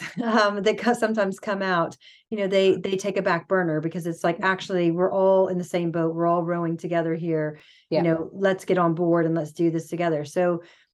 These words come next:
Speaker 1: it sounds like the timing of it was a really difficult time in,
Speaker 2: Yeah.
Speaker 1: you know, in, for Ireland as a country, but actually
Speaker 2: Mm-hmm.
Speaker 1: for you as a minister stepping in there gave you that opportunity to make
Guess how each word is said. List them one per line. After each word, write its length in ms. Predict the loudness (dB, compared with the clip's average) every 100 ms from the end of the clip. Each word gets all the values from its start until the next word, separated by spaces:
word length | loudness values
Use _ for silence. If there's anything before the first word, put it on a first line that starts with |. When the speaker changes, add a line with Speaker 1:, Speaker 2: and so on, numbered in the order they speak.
| _
Speaker 1:
it 100 | -10
sounds 400 | -2 2 2 4
like 220 | 2 2
the 80 | -4
timing 560 | -6 -2 0 2 2 0
of 160 | 0
it 240 | 0 -2 -6 -8
was 480 | -2 0 0 -4 -6
a 60 | -2
really 260 | 0 0
difficult 440 | 0 -2 -2 -6 -6
time 640 | -2 0 2 0 -2 -4 -6
in, 260 | -2 0
Speaker 2:
Yeah. 160 | 2 0 -4
Speaker 1:
you 60 | -6
know, 180 | -6 -4
in, 220 | -4 -4
for 240 | 0 2 4
Ireland 380 | 4 2 2
as 100 | 0
a 60 | -4
country, 460 | -6 -8 -4 -4 0
but 120 | 0
actually 300 | -2 -2 0
Speaker 2:
Mm-hmm. 100 | 0
Speaker 1:
for 100 | 0
you 220 | 0 2 2
as 80 |
a 40 | 2
minister 380 | -2 -2 -4 -6
stepping 380 | -2 -2 0
in 180 | 0 0
there 360 | 0 -2 -4 -8 -20 _ _
gave 240 | 4 4 2
you 100 | 0
that 140 | 2
opportunity 560 | 0 -2 -4 -4 -2 -4
to 160 | -2
make 340 | 0 0 -2